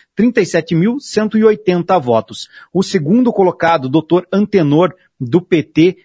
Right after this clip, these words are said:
ficou com trinta e sete vírgula trinta e um por cento dos votos válidos, trinta e sete mil cento e dezenove. A diferença foi de sessenta e um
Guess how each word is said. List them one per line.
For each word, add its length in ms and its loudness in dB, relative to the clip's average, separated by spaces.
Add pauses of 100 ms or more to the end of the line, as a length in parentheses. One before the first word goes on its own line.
ficou 280 0
com 200 -2
trinta 480 0
e 80 -2
sete 380 -4
vírgula 340 0 (160)
trinta 420 0
e 140 0
um 100 0
por 180 0
cento 380 -2
dos 140 -2
votos 320 -2
válidos, 500 -2 (300)
trinta 240 0
e 80 0
sete 280 -2
mil 200 0
cento 440 -4
e 80 0
dezenove. 600 0 (240)
A 100 -2
diferença 640 0
foi 240 0
de 120 -4
sessenta 1000 -2 (280)
e 220 2
um 220 0